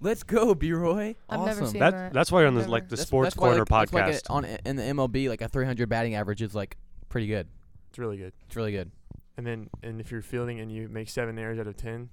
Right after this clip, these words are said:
Speaker 4: it's
Speaker 1: You're
Speaker 4: terrible.
Speaker 1: horrible. You get what I'm saying? You get
Speaker 2: But
Speaker 1: what
Speaker 2: you're
Speaker 1: we're
Speaker 2: saying
Speaker 1: saying?
Speaker 2: if you make seven errors hitting,
Speaker 4: No, s-, no.
Speaker 3: Yeah.
Speaker 4: Seven errors fielding out of ten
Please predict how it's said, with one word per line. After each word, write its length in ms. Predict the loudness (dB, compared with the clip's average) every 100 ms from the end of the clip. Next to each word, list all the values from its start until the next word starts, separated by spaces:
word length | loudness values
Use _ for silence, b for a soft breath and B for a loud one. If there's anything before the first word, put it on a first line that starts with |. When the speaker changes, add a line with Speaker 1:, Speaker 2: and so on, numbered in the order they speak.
| -20 _ _ _
Speaker 4:
it's 80 | -16 -10
Speaker 1:
You're 120 | -6
Speaker 4:
terrible. 100 | -2
Speaker 1:
horrible. 360 | -2 -4 -8 -12
You 60 | -8
get 100 | -6
what 40 |
I'm 60 | -4
saying? 220 | -6 -6
You 80 | -2
get 60 | 2
Speaker 2:
But 40 |
Speaker 1:
what 60 | 2
Speaker 2:
you're 80 | 0
Speaker 1:
we're 80 | 0
Speaker 2:
saying 120 | 0
Speaker 1:
saying? 100 | -2
Speaker 2:
if 40 | -4
you 40 |
make 160 | -6 -6
seven 360 | -4 -4 -4
errors 440 | -6 -6 -4 -6 -8
hitting, 520 | -8 -6 -6 -8 -12 -18 -20 -12
Speaker 4:
No, 220 | -6 -6 -8
s-, 80 | -16 -10
no. 100 | 6
Speaker 3:
Yeah. 140 | 8 10
Speaker 4:
Seven 180 | 8 0
errors 180 | -2
fielding 460 | -2 -2 -2 -4 -10 -16 -6
out 140 | -4
of 80 | -4
ten 400 | -6 -6 -6 -8